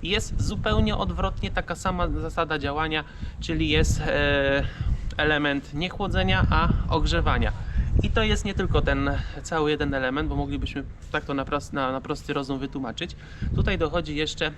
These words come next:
różnica temperatur, którą mamy fizycznie teraz tutaj, e, w powietrzu. Te powietrze na zasadzie działania, bo akurat mam pompę, też tego nie powiedziałem na początku, pompę, która działa na zasadzie powietrze,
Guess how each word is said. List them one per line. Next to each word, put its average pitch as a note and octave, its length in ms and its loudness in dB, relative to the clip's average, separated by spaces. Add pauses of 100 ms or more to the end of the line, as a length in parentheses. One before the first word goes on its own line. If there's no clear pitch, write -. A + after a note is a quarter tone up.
różnica D3 640 -2 (100)
temperatur, D3 600 -2
którą C#3+ 220 0
mamy C#3+ 260 2
fizycznie C#3+ 540 -2
teraz - 440 6
tutaj, C3+ 340 2
e, - 40 0 (1000)
w - 180 -4
powietrzu. D#3+ 480 0 (180)
Te F3 100 0
powietrze F#3 600 -2 (280)
na D3+ 100 2
zasadzie D#3 380 0
działania, D3+ 420 4
bo C#3+ 100 4
akurat D3 320 4
mam - 140 4
pompę, C#3+ 340 4 (300)
też C#3+ 140 2
tego - 140 2
nie C3 100 0
powiedziałem C#3+ 300 2
na C#3+ 80 4
początku, C#3 420 4 (120)
pompę, D#3 340 4 (420)
która C#3+ 200 6
działa D3 280 6
na D3 200 4
zasadzie C#3+ 420 6
powietrze, D3 680 6